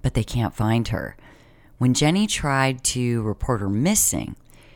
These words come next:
she was told that the police, they're not gonna become involved until seventy-two hours have passed.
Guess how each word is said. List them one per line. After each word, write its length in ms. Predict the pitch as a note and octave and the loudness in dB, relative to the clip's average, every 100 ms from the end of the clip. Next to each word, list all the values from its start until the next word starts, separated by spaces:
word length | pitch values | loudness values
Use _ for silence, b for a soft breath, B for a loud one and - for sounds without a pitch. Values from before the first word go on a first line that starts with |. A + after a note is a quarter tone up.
| b b | b b
she 280 | - - G#3 | -4 0 2
was 200 | B3+ - | 2 0
told 360 | D3+ C3+ B2+ | 0 2 2
that 140 | A#2 - | 0 -4
the 60 | |
police, 440 | - - C3+ C3+ - | -2 -2 0 0 0
they're 120 | A2 | -2
not 220 | A2+ C3 | -2 0
gonna 140 | F3 F3 | 0 -2
become 340 | F3 E3+ E3 | -2 -2 0
involved 560 | D#3+ D#3+ E3 G#2+ G2+ - b b | 0 2 4 4 0 -6 b b
until 240 | - - G2+ | -4 -2 0
seventy-two 1000 | - - A#2 A#2+ B2+ C3 - A#2+ A2+ A#2 - | 0 2 0 0 -2 -4 -4 -2 -2 -4 0
hours 360 | G2 F#2+ G2 | 0 2 0
have 160 | G2+ F#2 | -4 -2
passed. 480 | G2+ E2 B1+ - | 0 0 -2 -6